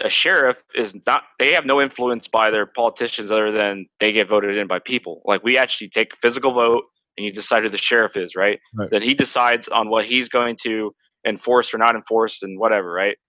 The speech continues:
Speaker 2: Right.
Speaker 1: And I tell people, I'm like, "That's, like, the most constitutional thing ever." Like, we literally get voted in by the people. And if you don't like what he's doing, guess what?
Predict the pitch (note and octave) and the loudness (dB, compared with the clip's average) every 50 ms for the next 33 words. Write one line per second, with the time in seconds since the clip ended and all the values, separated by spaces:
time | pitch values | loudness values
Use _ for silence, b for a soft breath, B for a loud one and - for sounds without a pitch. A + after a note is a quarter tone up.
0 | _ _ A#2 A2 G#2 G2 - A#2 A#2+ A#2+ A#2 A2+ A2 - D#3 C#3+ D3+ C#3 C3 B2 | _ _ -4 -4 -4 -2 0 0 2 2 2 0 0 0 -2 0 0 0 0 2
1 | A#2 A#2 A#2 A#2 A#2 A2+ G#2 - C3 C3+ - D#3+ C3 C#3+ C#3 C3+ B2+ - - - | 2 2 2 2 0 0 0 0 0 0 -2 -4 -4 -2 0 0 0 -2 -2 -2
2 | E3+ F#3+ - - - - C#3+ C3 - - B2+ A#2 - - B2 A#2 B2 B2 G#2+ F#2+ | 0 0 0 -2 -4 -2 -2 0 0 0 0 0 0 0 0 2 2 0 0 -2
3 | F#2 - _ _ _ _ _ - A#2 A2+ G#2+ F#2 - - _ - B2+ B2+ B2+ C3+ | -6 -12 _ _ _ _ _ -2 0 2 2 0 -2 -8 _ -4 -4 -2 0 2
4 | D3+ D#3+ E3 D3 D#3 C#3+ C3+ C#3 C#3 C#3 C3+ C3+ B2 B2+ A#2+ A2+ - - C#3+ B2 | 2 2 2 2 0 0 2 2 2 2 2 2 2 0 0 0 0 -2 -2 -2
5 | - - G#2+ F#2+ - _ _ _ _ - A2 G#2+ - C3 C#3+ D3 C#3+ B2+ B2+ C#3+ | -2 -4 -8 -8 -10 _ _ _ _ -4 -4 -2 0 2 2 2 2 2 0 0
6 | D3+ D3 - D3 B2 A2+ G#2 C3 C#3 C#3 B2 A2 G2+ A#2 A#2+ A2 - - C#3+ C3+ | 0 -2 -2 -4 -6 -4 -2 0 0 0 0 -2 -2 -4 -4 -4 -4 -2 0 0
7 | - | 0